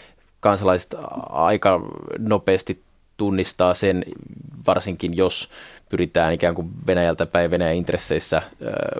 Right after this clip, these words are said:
puuttumaan meidän asioihin ja, ja että meillä tämä riski on kuitenkin, mm, toistaiseksi ollut, ollut niin kuin selvästi pienempi, että sillä olisi vaikutusta meidän demokratian toimintaan ja ihmisten ehkä tämmöinen mediakriittinen lukutaitokin on kansainvälisesti vertaillen kuitenkin hyvä.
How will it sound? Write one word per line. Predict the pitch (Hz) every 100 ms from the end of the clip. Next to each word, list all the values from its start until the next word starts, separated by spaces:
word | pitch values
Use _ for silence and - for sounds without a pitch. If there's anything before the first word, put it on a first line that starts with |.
| - _
puuttumaan | 95 90 80 82 85
meidän | 85 82 82 - - - - - - - - -
asioihin | - - 90 80 90 87 82
ja, | 80 80 -
ja | 87
että | 85
meillä | 90 85 - - -
tämä | 104
riski | 95 - 92
on | 87
kuitenkin, | 95 90 85 85
mm, | 82 - - - - - - - - - - -
toistaiseksi | 95 92 92 95
ollut, | 85 85 92
ollut | 90 85
niin | 82
kuin | 85 82 - 98
selvästi | 98 90 - -
pienempi, | 95 87 85
että | 82
sillä | 95 85
olisi | 87 -
vaikutusta | 98 95 92 80 - 85 - - - - -
meidän | 87 82
demokratian | 87 90 - 85 80 80
toimintaan | 92 87 82 - 82 85
ja | 82
ihmisten | 90 - 78
ehkä | 78 85
tämmöinen | 82 82
mediakriittinen | 82 85 85 - 80 - 82
lukutaitokin | 87 90 71 73 - - 80
on | 78 -
kansainvälisesti | 90 92 80 - 69
vertaillen | 73 76 73 78
kuitenkin | 80 78 76 101
hyvä. | 85